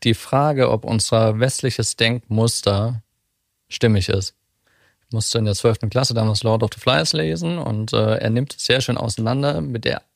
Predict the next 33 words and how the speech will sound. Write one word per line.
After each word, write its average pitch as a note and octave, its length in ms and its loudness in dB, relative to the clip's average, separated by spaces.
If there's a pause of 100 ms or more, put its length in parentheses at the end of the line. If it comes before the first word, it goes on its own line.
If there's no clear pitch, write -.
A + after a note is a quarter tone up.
(180)
eigentlichen A2+ 600 0
Geschichte, A#2+ 540 -4
wie A#2 100 -2
sie A2 140 -4
passiert A2+ 380 -4
ist, - 160 -6
hat - 100 -16
mit A2+ 180 -4
den, A2 220 -4 (840)
ähm, G#2 480 2
mit A2 120 0
den A2 120 4
Menschen G#2 300 0
gesprochen, C3 680 0 (120)
ähm, G#2 600 2 (360)
dass - 240 0
wir A#2+ 100 0
nicht B2+ 240 0
im B2 120 -2
Grunde A2+ 260 4
böse A2+ 340 4
sind, G2 200 2
sondern G#2 280 0
er G#2+ 100 -2
stellt A2 260 0
die G#2+ 60 0
Hypothese A2 500 0
auf, A2+ 240 -2
wir A2 80 0
sind G#2+ 180 0
im G#2+ 140 -2
Grunde A2+ 280 2
gut. G#2+ 300 0